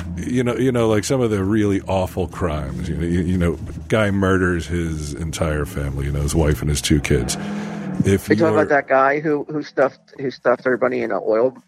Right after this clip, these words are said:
Speaker 2: in a oil, like, uh, like, refinery?
Speaker 1: Mm, uh, no, is that recent?
Speaker 2: Yeah, it was kinda, yeah, I, well, that's what his whole family, he killed everybody, and then he worked at an oil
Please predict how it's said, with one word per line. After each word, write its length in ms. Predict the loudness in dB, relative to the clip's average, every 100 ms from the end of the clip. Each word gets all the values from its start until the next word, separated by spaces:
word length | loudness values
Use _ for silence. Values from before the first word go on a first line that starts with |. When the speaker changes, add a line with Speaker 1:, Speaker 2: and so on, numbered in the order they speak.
| -6
Speaker 2:
in 100 | -4
a 100 | 0
oil, 280 | 2 2 0 -6 -4
like, 320 | -2 -2 0
uh, 400 | 2 4 2 -2 -4
like, 160 | -4
refinery? 600 | -4 -2 -4 -4 -6 -8 _ _ _ -8
Speaker 1:
Mm, 680 | -2 0 2 2 2 2 2
uh, 80 | 4
no, 220 | 6 4
is 80 | 4
that 160 | 2 2
recent? 480 | 2 2 2 0 -4 _ _ _ _ -20 -20 _ _
Speaker 2:
Yeah, 100 | 2
it 40 | 2
was 100 | 2
kinda, 320 | 2 2 4
yeah, 320 | 4 4 4
I, 120 | 2
well, 220 | 2 2 0
that's 200 | -4 -2
what 60 | -2
his 100 | -4
whole 160 | -2 -2
family, 400 | -2 -2 -2 -2
he 60 | -2
killed 280 | 0 0 2
everybody, 480 | 2 2 0 0
and 100 | 0
then 140 | -4 -6 -12 -20 -14
he 140 | -4 -2
worked 280 | 0 2 2
at 60 |
an 60 | 2
oil 420 | 4 4 4 2